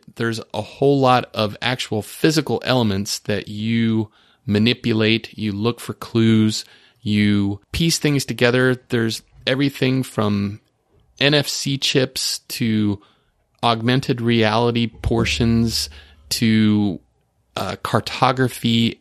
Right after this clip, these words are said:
and trying to dig into the actual history of things based on just an insane number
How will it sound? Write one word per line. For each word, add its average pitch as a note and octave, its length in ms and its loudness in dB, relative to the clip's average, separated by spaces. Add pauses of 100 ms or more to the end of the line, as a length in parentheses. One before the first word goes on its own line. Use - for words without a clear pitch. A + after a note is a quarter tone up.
and G2 600 -2 (640)
trying A#2+ 320 2
to A2+ 60 2
dig A2 320 0
into A2 260 0
the G2+ 180 -2
actual G#2+ 400 -2
history A2 540 -2
of G#2 120 -2
things G#2+ 720 0 (800)
based A2+ 360 0 (100)
on G#2 600 0 (720)
just - 420 0 (640)
an C3 100 2
insane C3+ 760 0
number A#2 420 4